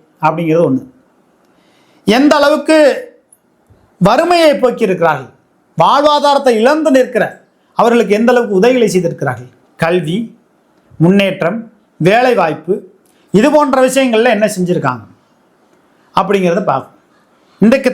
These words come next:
தமிழ்குடி சாதியிலே ஒற்றுமையாக இருக்கக்கூடிய தமிழ்குடி சாதிகள் இரண்டே இரண்டு தான், ஒண்ணு கவுண்டரு, ஒண்ணு நாடார்.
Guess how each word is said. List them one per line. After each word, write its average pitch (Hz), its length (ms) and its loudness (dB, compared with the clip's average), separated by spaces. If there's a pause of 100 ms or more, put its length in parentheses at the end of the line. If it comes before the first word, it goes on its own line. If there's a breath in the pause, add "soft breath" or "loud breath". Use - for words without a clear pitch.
தமிழ்குடி 285 440 0 (120)
சாதியிலே 269 420 2 (220)
ஒற்றுமையாக 302 580 2
இருக்கக்கூடிய 262 460 0 (100)
தமிழ்குடி 254 460 0
சாதிகள் 233 360 0
இரண்டே 240 320 2 (120)
இரண்டு 208 280 -2
தான், 202 140 -4 (960 soft breath)
ஒண்ணு 214 260 2 (120)
கவுண்டரு, 226 420 0
ஒண்ணு 202 140 0 (100)
நாடார். 160 320 0